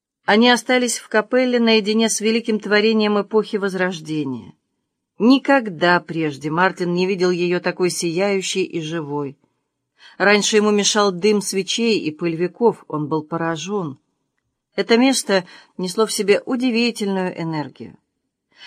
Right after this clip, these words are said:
Мартину пришла в голову мысль улечься вместе со Стрельей на пол, чтобы оранжевые, розовые, нежно-зеленые, ослепительно-желтые и победно-бирюзовые потоки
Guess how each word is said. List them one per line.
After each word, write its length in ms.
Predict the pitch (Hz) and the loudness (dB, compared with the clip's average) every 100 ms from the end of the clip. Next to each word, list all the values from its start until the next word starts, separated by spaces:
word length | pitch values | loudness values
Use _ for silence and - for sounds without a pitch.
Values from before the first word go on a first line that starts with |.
| - - | -10 4
Мартину 440 | 262 277 269 254 | 4 4 2 2
пришла 360 | 240 226 262 254 | 0 0 0 2
в 60 | |
голову 360 | 233 254 240 240 | 2 0 2 2
мысль 400 | 247 262 233 - | 4 2 0 -2
улечься 600 | 220 226 269 269 - 202 | 0 2 2 0 -2 -2
вместе 340 | 190 214 214 196 | 0 0 -2 -4
со 160 | 190 | -4
Стрельей 480 | 180 233 240 220 214 | -4 -2 0 2 2
на 200 | 233 269 | 2 0
пол, 280 | 269 156 - - _ _ _ | -2 -4 -4 -18 _ _ _
чтобы 360 | - 214 196 214 | -4 0 4 4
оранжевые, 680 | 214 247 220 151 160 165 160 | 6 4 2 -2 -2 0 2
розовые, 760 | 208 233 165 156 147 135 - _ _ 160 | 2 2 0 -4 -6 -8 -14 _ _ 0
нежно-зеленые, 1080 | 208 220 214 208 208 214 247 208 170 156 151 - - | 2 4 2 2 2 2 2 2 0 -2 -6 -18 -2
ослепительно-желтые 1400 | 240 240 269 - 269 240 202 185 165 214 214 - 185 175 | -2 0 -2 2 0 2 0 0 2 4 4 4 2 2
и 140 | - | -2
победно-бирюзовые 1000 | 185 196 220 180 185 175 180 185 214 202 | -2 0 0 0 -2 0 -2 0 2 2
потоки 640 | 185 190 185 226 226 214 | 2 0 0 -2 0 0